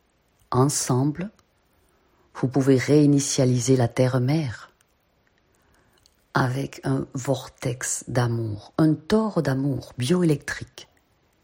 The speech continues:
qui vient de vous. Lorsque vous vous asseyez simultanément en méditation et que vous allumez la grille, pendant au moins vingt minutes, vous unissez le globe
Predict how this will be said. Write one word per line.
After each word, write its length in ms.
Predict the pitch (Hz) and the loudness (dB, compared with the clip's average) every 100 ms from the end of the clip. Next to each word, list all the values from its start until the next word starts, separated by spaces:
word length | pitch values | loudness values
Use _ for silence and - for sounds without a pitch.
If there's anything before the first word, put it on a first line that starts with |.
| _ _ _ | _ _ _
qui 140 | - 120 | -6 -4
vient 200 | 110 113 | 0 0
de 120 | 113 | 0
vous. 240 | 123 - 107 _ _ _ _ _ _ _ _ _ _ _ _ - | -4 -6 -14 _ _ _ _ _ _ _ _ _ _ _ _ 2
Lorsque 320 | 143 - 151 | 2 4 2
vous 140 | 135 | 2
vous 220 | 135 135 | 2 6
asseyez 460 | 139 139 - 143 196 | 6 6 2 4 2
simultanément 1080 | 208 - 127 135 131 - 143 135 139 170 214 | 2 -2 2 2 2 2 6 6 6 6 4
en 100 | 139 | 0
méditation 800 | 123 120 123 127 117 - - 190 _ _ _ _ _ _ _ - | 0 0 -2 -2 -4 -4 -6 -8 _ _ _ _ _ _ _ -6
et 60 | |
que 100 | 123 | 0
vous 280 | 131 127 117 | 0 2 6
allumez 380 | 127 127 131 180 | 6 6 4 4
la 120 | 160 | 4
grille, 480 | 123 120 180 185 98 - _ _ _ _ _ _ _ _ _ _ _ _ _ _ _ _ | 0 -2 -4 -6 -10 -16 _ _ _ _ _ _ _ _ _ _ _ _ _ _ _ _
pendant 380 | - 113 113 117 - _ - | -2 0 0 -2 -8 _ -4
au 140 | - | 2
moins 280 | 139 170 220 | 6 8 6
vingt 180 | 208 123 | 2 0
minutes, 600 | 110 107 101 92 - - _ _ _ _ _ _ _ _ | 0 0 -4 -8 -14 -20 _ _ _ _ _ _ _ _
vous 220 | - 147 165 | -2 2 4
unissez 440 | 196 185 - 214 | 4 4 2 2
le 160 | 190 160 | 2 2
globe 440 | 131 139 123 101 | 4 4 4 -2